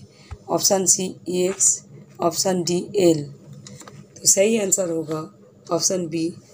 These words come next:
सीएचए। Number fifteen, which of the following, which of the following device control the flow of air in carburetor? तो कार्बोरेटर में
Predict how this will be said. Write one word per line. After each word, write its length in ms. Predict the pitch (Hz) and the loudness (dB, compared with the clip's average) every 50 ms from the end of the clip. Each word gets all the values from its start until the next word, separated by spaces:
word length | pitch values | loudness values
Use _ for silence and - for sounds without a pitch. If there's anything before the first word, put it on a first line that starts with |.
| - - | -6 -2
सीएचए। 640 | - - 220 196 180 170 165 151 - 156 143 139 - - - - - - - - - - - - - - - - - - - - - - - - - - - - - - | 0 2 2 4 4 4 4 2 0 0 -2 -4 -10 -14 -18 -20 -20 -20 -20 -20 -20 -20 -20 -20 -20 -20 -20 -20 -20 -20 -20 -20 -20 -20 -20 -20 -20 -20 -20 -20 -8 -2
Number 240 | 175 180 175 185 190 - - 202 | 0 4 6 6 4 4 2 -2
fifteen, 440 | 185 165 - - 185 175 185 254 - - - - - - - - - - - - - - - - - - - - - - - - - - - - - - - - - - - - - - - - - - - - - 165 | -6 -6 -4 -2 -2 -2 -2 -2 -6 -14 -20 -20 -20 -20 -20 -20 -20 -20 -20 -20 -20 -20 -20 -20 -20 -20 -20 -20 -20 -20 -20 -20 -20 -20 -20 -20 -20 -20 -20 -20 -18 -14 -14 -14 -14 -16 -20 -20 -20 -20 -20 -4 0 2
which 220 | 196 208 - - 214 | 4 4 6 6 4
of 100 | 202 - | 4 6
the 120 | - 202 202 | 6 4 4
following, 580 | - 208 196 175 170 170 165 170 170 190 220 - - - - - - - - - - - - - - - - - - - - - - - - - - - - - - - - - - | 6 6 6 6 8 6 6 6 4 2 0 -6 -12 -18 -20 -20 -20 -20 -20 -20 -20 -20 -20 -20 -20 -20 -20 -20 -20 -20 -20 -20 -20 -20 -20 -20 -20 -20 -20 -20 -20 -20 -20 -6 0
which 200 | - 190 196 - 220 | 2 4 6 8 6
of 120 | 202 185 | 6 8
the 100 | 214 208 | 6 4
following 420 | - 175 196 190 180 185 190 190 190 175 | 4 4 4 4 6 6 4 2 2 0
device 480 | 160 180 165 170 165 165 175 180 - - - - | -2 0 2 4 4 6 6 6 4 2 2 0
control 480 | 185 180 175 - - 196 196 196 196 - - - _ - - - - - - | -4 -4 -2 0 2 4 4 4 2 -2 -10 -18 _ -20 -20 -20 -14 -4 -2
the 80 | 180 170 | -2 -2
flow 360 | - - - - 185 190 190 190 185 | -2 -2 -2 0 2 4 6 6 4
of 160 | 180 170 - - - 165 | 4 2 2 2 4 6
air 200 | 165 170 175 165 170 | 6 6 6 4 2
in 100 | 180 - - - | 2 0 0 2
carburetor? 540 | 175 165 156 156 151 151 147 139 - 135 - - - - - - - - - - - - - - - - - | 2 2 2 0 -2 -4 -4 -4 -6 -10 -12 -12 -16 -20 -20 -20 -20 -20 -20 -20 -20 -20 -20 -20 -20 -16 -12
तो 80 | - - | -4 0
कार्बोरेटर 540 | - 175 180 185 196 208 214 - 214 208 | 2 2 2 2 0 -2 -2 0 0 0
में 260 | 202 202 208 214 - | 2 2 0 0 -2